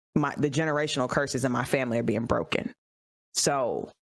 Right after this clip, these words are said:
she's, she's making me address those points that I, I, I wanna make sure that her and her kids and my grandkids are, are secured. So it's just a lot of things that I'm learning,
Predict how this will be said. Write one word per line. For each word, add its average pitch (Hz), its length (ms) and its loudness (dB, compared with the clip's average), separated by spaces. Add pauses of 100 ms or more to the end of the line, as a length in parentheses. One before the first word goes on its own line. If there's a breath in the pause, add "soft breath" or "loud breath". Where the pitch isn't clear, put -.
(120)
she's, 160 400 0
she's 156 260 0
making 143 480 2
me 143 240 2
address 139 480 0
those 127 300 0
points 143 320 2
that 127 180 0
I, 117 580 2
I, 147 260 2
I - 20 2
wanna 147 240 0
make 135 180 0
sure 139 160 2
that 127 220 0
her 143 220 2
and 131 100 -4
her 160 180 2
kids 131 480 0 (300 loud breath)
and 143 100 4
my 156 140 2
grandkids 151 580 0
are, 120 240 2
are 123 380 0
secured. - 600 0
So 104 480 0 (480 loud breath)
it's 208 140 2
just 220 120 0
a 196 40 2
lot 151 200 0
of 143 100 -2
things 139 180 0
that 135 100 2
I'm 127 200 0
learning, 123 560 0